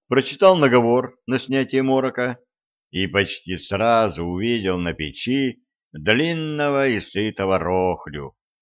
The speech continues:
похожего на лоснящуюся сытостью анаконду. «Опаньки!» Рука сама собой полезла в петлю кистеня.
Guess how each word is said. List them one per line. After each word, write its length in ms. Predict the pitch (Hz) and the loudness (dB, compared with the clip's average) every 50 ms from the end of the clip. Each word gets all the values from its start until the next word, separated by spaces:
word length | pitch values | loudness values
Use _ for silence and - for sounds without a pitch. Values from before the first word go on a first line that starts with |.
| _ _ - | _ _ -6
похожего 680 | 92 92 - 147 175 170 131 131 151 147 147 143 131 | -4 -2 0 0 2 2 4 4 4 4 4 4 4
на 120 | 107 98 92 | 2 0 -2
лоснящуюся 1040 | 87 82 - - - 127 151 156 143 - - - 135 135 135 123 113 - 123 120 | -2 -4 -6 -6 -2 0 0 0 0 -2 -4 -6 -4 -4 -4 -6 -6 -4 -4 -4
сытостью 880 | - - - - 98 90 - 98 95 - - - - 92 95 90 85 - _ - | -4 -4 -4 -6 -6 -4 -4 -4 -6 -6 -8 -8 -6 -4 -4 -4 -6 -8 _ -8
анаконду. 920 | 82 85 90 90 87 - 87 85 80 78 67 62 58 53 55 55 - _ _ _ _ _ _ _ _ _ _ _ _ _ _ _ _ _ _ _ _ - | -4 -4 -2 -4 -4 -4 -4 -4 -4 -4 -6 -8 -10 -14 -14 -16 -16 _ _ _ _ _ _ _ _ _ _ _ _ _ _ _ _ _ _ _ _ -12
«Опаньки!» 1600 | - 73 90 107 127 139 - - _ _ - 85 82 76 73 73 73 73 73 67 - - 78 73 71 67 62 60 58 - - _ _ _ _ _ _ _ _ _ _ _ _ _ | -4 0 2 2 2 2 0 -4 _ _ -4 -2 -2 -2 -4 -8 -8 -10 -10 -12 -10 -10 -8 -8 -8 -8 -10 -12 -14 -18 -20 _ _ _ _ _ _ _ _ _ _ _ _ _
Рука 640 | - 190 196 202 190 196 208 104 101 98 95 - - | -4 -2 -2 -2 0 4 6 6 8 6 6 4 0
сама 340 | - - 101 95 98 98 95 | -2 -2 -2 0 2 0 0
собой 340 | - 92 90 92 107 107 | 0 -2 -2 0 0 -2
полезла 480 | 95 - 95 92 98 95 90 76 90 87 | 0 0 0 0 2 0 0 0 -2 -4
в 80 | - - | -4 -4
петлю 380 | - 98 92 - 98 90 87 | -6 -6 -4 -4 -6 -6 -6
кистеня. 760 | 85 - 82 78 - - - 92 95 87 80 73 65 58 - | -6 -8 -10 -10 -10 -8 -8 -6 -4 -4 -4 -6 -6 -8 -12